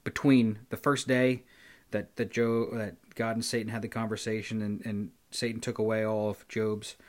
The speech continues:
earthly possessions along with his family. We don't know how long it was between that and this, this next day where, uh,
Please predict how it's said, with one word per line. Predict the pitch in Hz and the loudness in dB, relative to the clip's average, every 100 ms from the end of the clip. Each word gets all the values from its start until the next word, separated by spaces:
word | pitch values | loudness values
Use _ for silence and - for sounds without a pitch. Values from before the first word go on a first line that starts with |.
| - _ - | -20 _ -2
earthly | 113 - 110 | -2 -2 -4
possessions | 107 110 113 123 107 | -2 -2 -2 -2 -2
along | 107 110 | -2 -4
with | 98 | -6
his | - | -14
family. | - 107 104 107 - - - - | -4 -2 0 -2 -6 -14 -20 -4
We | 131 | 0
don't | 170 | 2
know | 127 | 4
how | 143 | 4
long | 139 135 | 6 4
it | 117 | 4
was | 127 120 | 4 2
between | 117 - 113 113 - - | 0 0 2 0 -2 -2
that | 117 123 - | 0 0 -2
and | 113 | -2
this, | 113 - | -2 -4
this | - 113 - | -6 -6 -2
next | 117 117 113 | -2 -2 -2
day | 113 107 98 | 0 0 -2
where, | 117 110 107 - - - - - - _ | -2 -2 -2 -6 -16 -14 -14 -16 -20 _
uh, | - 104 | -10 -10